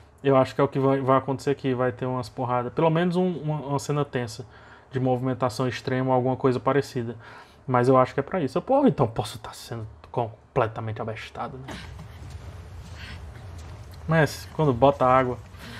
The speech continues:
é, filmes grandes fazem isso muito bem, tipo Pacific Rim, traz a lu-, bota a luta na água ali,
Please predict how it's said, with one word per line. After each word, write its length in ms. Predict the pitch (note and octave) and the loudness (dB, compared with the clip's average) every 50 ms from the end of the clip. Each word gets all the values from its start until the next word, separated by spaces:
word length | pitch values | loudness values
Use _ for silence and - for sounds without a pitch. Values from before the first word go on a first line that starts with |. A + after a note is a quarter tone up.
| - - - - - - - - - | -14 -14 -14 -14 -16 -16 -14 -8 0
é, 260 | D3+ C3+ C3+ C3 B2+ B2+ - - - | 4 6 6 6 6 4 0 -8 -10
filmes 360 | - - E3 F3 F#3 F3+ D#3 | -4 2 4 4 6 6 6
grandes 320 | C#3 C#3 D3+ F#3+ G3+ F#3 | 6 8 8 8 8 6
fazem 240 | - F#3 E3 D3 D3 | 6 6 6 6 6
isso 140 | D#3 D3+ - | 2 0 -2
muito 180 | E3 F3 - C#3 | -6 -4 -2 0
bem, 100 | C#3+ C#3+ | 0 0
tipo 160 | - - - | -2 -4 0
Pacific 440 | - C#3+ C3 - B2 - - - C#3 | 4 4 4 4 2 -4 -2 0 2
Rim, 240 | C3 C#3+ D#3+ F3 D#3 | 2 2 2 0 0
traz 300 | D#3+ D#3 D3 D3 C#3 D3+ | 2 4 4 6 6 6
a 80 | D3+ | 6
lu-, 220 | C#3+ C#3 C3+ C#3 C3+ - - | 6 6 2 -2 -4 -6 -4
bota 260 | D3+ B2+ C3+ C#3 - D3 | 2 4 4 6 6 6
a 40 | C3+ | 6
luta 260 | C3+ D3+ D#3+ - C#3 | 6 6 4 2 0
na 120 | C3+ C#3+ | 2 4
água 360 | D#3 C#3+ C#3 D#3+ E3 C#3 C3 | 4 6 6 6 4 4 4
ali, 300 | C3 B2+ B2+ C#3+ D#3 D3 | 4 4 4 2 0 -2